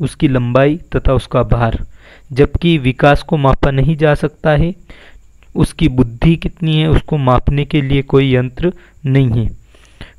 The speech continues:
वृद्धि विकास का एक चरण है, जबकि विकास में वृद्धि भी सम्मिलित है।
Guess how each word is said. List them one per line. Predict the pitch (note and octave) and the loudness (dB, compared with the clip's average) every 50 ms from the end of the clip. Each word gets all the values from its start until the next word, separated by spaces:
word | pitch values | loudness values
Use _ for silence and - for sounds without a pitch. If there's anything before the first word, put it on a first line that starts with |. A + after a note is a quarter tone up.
| - - C#3+ | -14 -12 -4
वृद्धि | B2 - - - A#2 A#2 C3 C3+ B2 B2 B2+ B2+ E3+ F3+ F3+ F3+ | -2 -2 -2 -2 -2 -4 -4 -4 -6 -8 -2 0 2 2 2 0
विकास | D#3+ C3 B2 C3 - - D3 D3+ D3+ - | 0 -2 -4 -4 0 0 2 2 2 0
का | - - D#3 | 0 -2 -2
एक | - - D3 C#3+ D3+ - - | -2 0 0 0 0 0 -2
चरण | - D#3+ D#3 D3 D#3+ E3 | 2 2 2 4 4 2
है, | D#3 C#3+ D#3+ D#3+ F3+ - - _ - - | 2 2 0 0 -2 -4 -12 _ -12 -10
जबकि | C#3 A#2+ C#3 - - - - E3 E3 C#3+ | 0 0 0 0 0 -6 -2 0 0 0
विकास | A#2+ A2+ B2 - - - D3+ D3+ D#3 D#3+ - - - - C#3 B2 A2+ A2+ - C#3+ | 2 0 0 0 2 2 2 4 2 0 -2 -8 -18 -20 -20 -20 -20 -18 -10 -4
में | C3+ D3 D#3 E3 | 0 2 2 2
वृद्धि | D#3+ C#3 A#2+ A2 A#2 B2+ A#2+ G#2+ G#2+ A2 A#2 D3+ D#3 D3 | 2 0 -4 0 0 0 0 0 -4 -2 0 0 0 0
भी | A2 G#2+ - F3 | -2 -4 -4 -4
सम्मिलित | F3 - E3 C3+ B2 A#2+ B2 B2 B2 B2 A#2 - | -2 -2 -2 -2 -2 -2 -4 -2 -2 -4 -2 -4
है। | - B2 G#2+ | -4 -6 -6